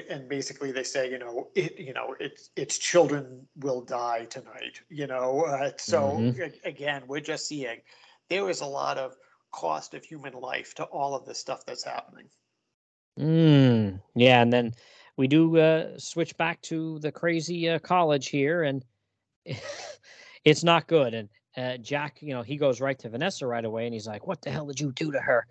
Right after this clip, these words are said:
Speaker 2: What are you doing here?" And he's like, "I need her, Gold," Donovan says to him. "She's the missing link I've been searching for. The government wants me to find a way to tap into the energy we call evil. Well, she's not only the key,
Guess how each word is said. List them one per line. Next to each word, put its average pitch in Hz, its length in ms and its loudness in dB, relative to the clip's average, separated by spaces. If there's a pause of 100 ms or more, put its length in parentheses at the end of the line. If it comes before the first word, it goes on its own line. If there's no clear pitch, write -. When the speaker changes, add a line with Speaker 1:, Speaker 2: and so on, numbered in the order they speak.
(340)
Speaker 2:
What 185 80 8
are 214 40 10
you 180 140 8
doing 175 340 6
here?" 117 340 2 (380)
And 123 100 2
he's 120 160 0
like, 120 220 2
"I 139 140 2
need 135 200 0
her, 113 160 0
Gold," 110 400 0 (220)
Donovan 110 380 -2
says 113 280 0
to 127 120 -2
him. 107 100 -2 (300)
"She's 233 260 4
the 190 80 4
missing 160 360 2
link 139 200 2
I've 127 160 2
been 117 120 0
searching 131 420 0
for. 101 340 -6 (460)
The 139 80 4
government 185 400 6
wants 151 220 -2
me 151 100 -4
to 131 60 -4
find 143 240 -2
a 127 40 -2
way 131 80 -2
to 117 80 -2
tap 131 320 -10
into 135 220 -6
the 123 160 -2
energy 117 360 -4
we 120 160 -2
call 110 320 0 (100)
evil. 127 420 -6 (340)
Well, 139 300 6 (100)
she's 190 220 -4
not 175 160 2
only 160 200 0
the 123 100 -4
key, 135 380 -2